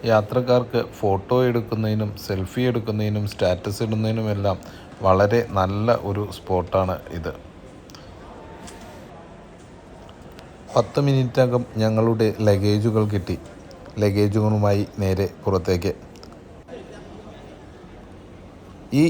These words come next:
എയർപോർട്ടിൻ്റെ പുറത്ത് രാമായണത്തിൻ്റെ പ്രധാന ഭാഗങ്ങളെല്ലാം മറ്റൊരു ചിത്രകഥാ രൂപത്തിൽ വരച്ചു വച്ചിട്ടുണ്ട്.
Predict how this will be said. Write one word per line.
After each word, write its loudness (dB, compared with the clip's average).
എയർപോർട്ടിൻ്റെ 6
പുറത്ത് 6
രാമായണത്തിൻ്റെ 4
പ്രധാന 8
ഭാഗങ്ങളെല്ലാം 6
മറ്റൊരു 4
ചിത്രകഥാ 4
രൂപത്തിൽ 2
വരച്ചു 2
വച്ചിട്ടുണ്ട്. 0